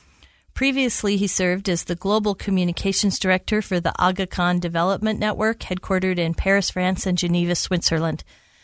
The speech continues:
He has also served as the Chief Communications and Marketing Officer for the United Nations Foundation. Aaron, welcome to the Church News Podcast. As we start today, I'd love to have you share just a little bit about your background with us.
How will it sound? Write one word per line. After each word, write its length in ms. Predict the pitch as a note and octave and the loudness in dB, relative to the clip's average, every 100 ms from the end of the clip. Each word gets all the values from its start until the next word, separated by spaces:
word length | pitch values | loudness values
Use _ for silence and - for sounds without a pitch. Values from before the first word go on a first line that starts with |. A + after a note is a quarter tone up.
| _ _ | _ _
He 100 | - | -4
has 140 | A#3+ A3 | -2 0
also 260 | G3+ - | 0 0
served 320 | G3 G#3 G3+ | 0 0 0
as 160 | F#3+ - | 0 0
the 160 | F#3 F3+ _ | -2 -6 _
Chief 340 | - C#4 C#4 | 2 2 0
Communications 880 | - G3 G3+ A3 G#3 G3+ G3+ G#3+ G3+ | -4 0 2 2 0 -2 0 0 0
and 100 | F#3 | 0
Marketing 460 | F3 F3+ G3+ F#3 F3 | 2 0 0 2 2
Officer 480 | E3 - E3+ F#3 F#3 | 0 0 0 2 2
for 180 | - | 0
the 120 | F3 F3 | 0 2
United 440 | E3+ E3+ F3 F3 | 2 2 0 0
Nations 460 | F3 E3+ - D#3+ - | 0 2 0 -2 0
Foundation. 640 | D#3 D#3+ E3 - E3 D#3 _ _ _ _ _ _ _ _ | 0 2 0 0 -2 -4 _ _ _ _ _ _ _ _
Aaron, 300 | C4+ D4 C4+ | -2 0 0
welcome 320 | C4+ C4+ C#4 | -2 -2 -2
to 100 | C4 | 0
the 100 | A#3+ | 0
Church 320 | A3+ B3+ - | 0 -2 0
News 220 | A#3+ A#3 - | 0 -2 -2
Podcast. 760 | A#3 A3+ G3+ G3+ E3+ - - - - - - | -4 -4 -2 -2 0 -2 -4 -10 -16 -20 -2
As 220 | A3+ F#3+ | -2 0
we 100 | A3+ | -2
start 380 | - - C4 B3 | -2 0 -2 0
today, 520 | - A3+ G#3 F#3+ F#3+ - | -2 0 0 0 -2 -2
I'd 220 | A3 G#3 | -2 -2
love 220 | B3 C4 | -2 0
to 100 | C4+ | 0
have 160 | A#3+ A3 | 0 0
you 80 | |
share 180 | G3+ A3 | 0 -2
just 240 | F#3+ G#3 G#3+ | -2 -2 0
a 20 | |
little 280 | G#3+ A#3 A3+ | 0 0 0
bit 160 | A3 | -2
about 340 | G3+ F#3+ F#3 - | -2 0 0 -2
your 160 | F3+ | -6
background 600 | E3+ E3+ F3+ A3+ A3 B3 | -4 -8 -4 -2 0 0
with 200 | B3+ - | -2 -2
us. 320 | D4 D4 - | -4 -2 -8